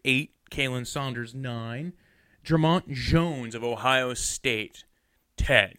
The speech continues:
He, he's more of a three technique tackle,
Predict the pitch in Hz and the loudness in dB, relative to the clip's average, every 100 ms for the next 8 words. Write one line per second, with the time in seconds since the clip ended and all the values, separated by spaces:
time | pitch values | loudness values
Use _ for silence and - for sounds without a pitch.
0 | _ _ _ _ _ _ 113 107 113 135 | _ _ _ _ _ _ -6 -4 -6 -4
1 | 143 131 143 139 123 117 - 139 131 - | -4 -2 -2 0 2 0 -2 -6 -6 0
2 | 120 117 113 - - 113 107 117 113 | 0 -2 -10 -10 0 2 2 0 -4